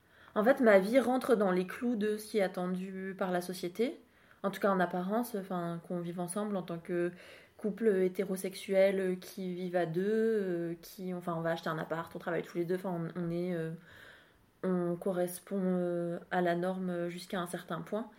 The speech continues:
Et, euh, et en fait, euh, ben, moi, ça me va très bien.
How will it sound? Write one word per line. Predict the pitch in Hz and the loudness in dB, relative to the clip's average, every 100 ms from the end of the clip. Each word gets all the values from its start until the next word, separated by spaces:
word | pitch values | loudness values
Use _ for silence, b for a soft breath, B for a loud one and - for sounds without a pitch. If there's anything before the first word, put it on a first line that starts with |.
| B B B - | B B B 2
Et, | 190 180 175 175 | 6 8 8 8
euh, | 170 165 165 165 160 160 160 - - _ _ _ _ _ _ _ _ _ - | 6 6 6 6 4 0 -2 -4 -12 _ _ _ _ _ _ _ _ _ 2
et | 202 | 4
en | 170 | 4
fait, | 165 226 226 | 4 2 2
euh, | 185 165 165 | 0 2 0
ben, | 160 156 | -2 -2
moi, | 165 214 | -2 -2
ça | 190 | -4
me | 170 165 | -4 -4
va | 160 156 | -6 -10
très | - 170 | -12 -8
bien. | 190 | -6